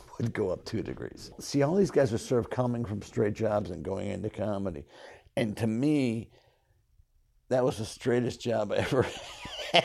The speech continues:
had. So I was like, being, I'm becoming more responsible. So we passed, and the,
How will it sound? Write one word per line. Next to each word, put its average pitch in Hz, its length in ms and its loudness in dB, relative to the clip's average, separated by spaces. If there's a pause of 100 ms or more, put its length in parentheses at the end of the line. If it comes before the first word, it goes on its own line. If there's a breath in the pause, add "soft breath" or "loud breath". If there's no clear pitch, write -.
(120)
had. 131 260 2
So 135 260 4
I 131 120 8
was 120 240 2
like, 113 200 2 (120)
being, 127 280 -4
I'm 135 500 0
becoming 120 420 -4
more 110 180 -2
responsible. 110 720 -4 (240 loud breath)
So 117 260 6
we 135 220 6
passed, - 540 0
and 110 140 -4
the, 95 160 -8